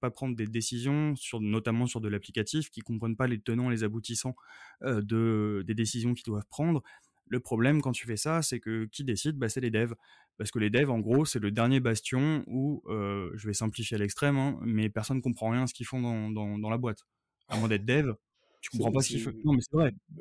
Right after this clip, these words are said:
Speaker 2: je rigole,
Speaker 1: Enfin,
Speaker 2: mais c'est, c'est, c'est pas faux, parce
Speaker 1: c'est
Speaker 2: que
Speaker 1: vrai.
Speaker 2: per-,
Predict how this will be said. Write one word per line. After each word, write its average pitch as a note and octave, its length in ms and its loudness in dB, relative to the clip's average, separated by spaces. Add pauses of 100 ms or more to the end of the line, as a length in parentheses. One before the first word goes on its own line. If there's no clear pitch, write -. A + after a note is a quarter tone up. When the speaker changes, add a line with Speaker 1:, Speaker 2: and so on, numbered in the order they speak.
(120)
Speaker 2:
je A#2+ 160 -4
rigole, C3 220 8
Speaker 1:
Enfin, B2 100 6
Speaker 2:
mais A2+ 60 2
c'est, G#2 260 -8
c'est, A2 240 -12
c'est G#2 160 -12
pas C3 140 0
faux, E3 160 0
parce E3 100 -4
Speaker 1:
c'est - 40 -4
Speaker 2:
que F3 60 4
Speaker 1:
vrai. C#3+ 200 4 (140)
Speaker 2:
per-, C3+ 80 2